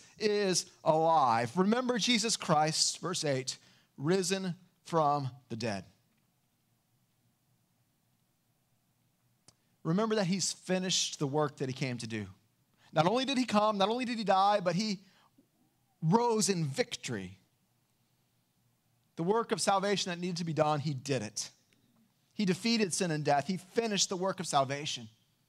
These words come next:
Focus on that. Christ is risen. He has done what needed to be done. Timothy, remember this. Of course, what we know is without the resurrection,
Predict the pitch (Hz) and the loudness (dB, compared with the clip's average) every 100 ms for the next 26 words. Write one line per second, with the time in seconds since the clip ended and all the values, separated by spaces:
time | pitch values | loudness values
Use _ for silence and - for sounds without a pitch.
0 | _ _ _ _ _ _ _ _ _ _ | _ _ _ _ _ _ _ _ _ _
1 | _ _ _ - 254 247 - - 151 127 | _ _ _ -2 -2 0 0 2 2 -2
2 | 104 95 - - - _ _ _ _ _ | -4 -8 -8 -12 -14 _ _ _ _ _
3 | _ _ _ - - 240 226 190 175 - | _ _ _ -8 0 4 4 4 0 -2
4 | - 160 151 160 226 240 190 165 - 240 | -6 -4 -2 0 2 2 -2 -4 -4 -2
5 | 220 156 139 151 247 254 233 196 - - | 0 0 -4 -2 2 2 2 0 -2 -4
6 | 190 196 202 170 156 143 139 240 220 180 | 0 0 0 0 0 0 0 2 2 2
7 | 151 - - 233 208 196 185 190 254 254 | -2 -4 -2 0 0 0 2 4 2 2
8 | 202 131 117 - - - - _ _ _ | 0 -2 -2 0 0 -2 -8 _ _ _
9 | _ _ _ _ _ _ _ _ _ _ | _ _ _ _ _ _ _ _ _ _
10 | _ _ _ _ _ _ _ _ _ _ | _ _ _ _ _ _ _ _ _ _
11 | _ _ _ _ _ _ - 202 214 196 | _ _ _ _ _ _ -6 -4 -2 -2
12 | 170 170 170 165 143 - - - _ _ | 0 2 2 0 -2 -6 -10 -16 _ _
13 | _ 147 143 156 151 151 143 127 123 131 | _ -6 0 2 0 -2 -2 -2 -2 -2
14 | - 127 127 | -4 -8 -10